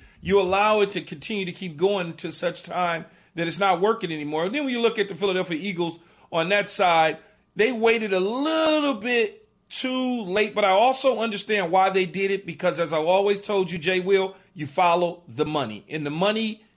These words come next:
got caught up in this situation this time around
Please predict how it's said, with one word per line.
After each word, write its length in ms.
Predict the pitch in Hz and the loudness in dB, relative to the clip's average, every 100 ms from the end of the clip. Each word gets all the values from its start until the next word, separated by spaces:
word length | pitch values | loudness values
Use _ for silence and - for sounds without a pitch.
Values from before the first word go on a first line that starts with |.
| - | -2
got 240 | 170 165 | -2 0
caught 240 | - 190 180 | 2 2 2
up 180 | 180 | 0
in 80 | 156 | -4
this 160 | 165 160 | -6 -6
situation 680 | 175 160 156 160 151 160 143 | -6 -8 -4 -2 -2 -6 -6
this 160 | 160 | -8
time 260 | 156 165 151 | -4 -4 -2
around 380 | 143 151 147 | -2 -2 -2